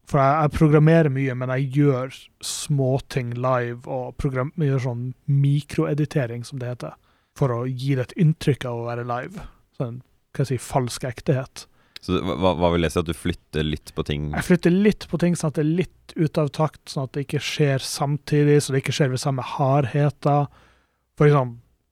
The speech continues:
Speaker 1: ok, jeg mener at en robot kan spille gitar emosjonelt. Altså, en square pusher beviste det på en skive, så sjekk det ut, folkens. Men, <laughs> eh, men, eh, sånn folk flest synes jo ikke det da, for at en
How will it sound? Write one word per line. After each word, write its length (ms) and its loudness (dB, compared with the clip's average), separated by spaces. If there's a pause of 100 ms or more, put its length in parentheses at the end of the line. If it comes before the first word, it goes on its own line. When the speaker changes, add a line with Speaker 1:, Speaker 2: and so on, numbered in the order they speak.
(200)
Speaker 1:
ok, 220 6
jeg 240 6
mener 240 4
at 180 -20 (220)
en 160 4
robot 320 2
kan 240 4
spille 400 0
gitar 400 0
emosjonelt. 600 -2 (100)
Altså, 160 0
en 60 -2
square 340 4
pusher 400 -4
beviste 400 -2
det 100 -4
på 120 -4
en 40 -2
skive, 280 2 (480)
så 160 -2 (100)
sjekk 240 0
det 160 6
ut, 80 -6
folkens. 540 -8 (260)
Men, 180 6
<laughs> 60 4
eh, 160 4 (640)
men, 300 2 (100)
eh, 240 -2 (320)
sånn 240 2
folk 340 2
flest 440 2
synes 180 -6
jo 60 -6
ikke 100 -4
det 160 0
da, 80 -2
for 160 -4
at 100 -10
en 200 -2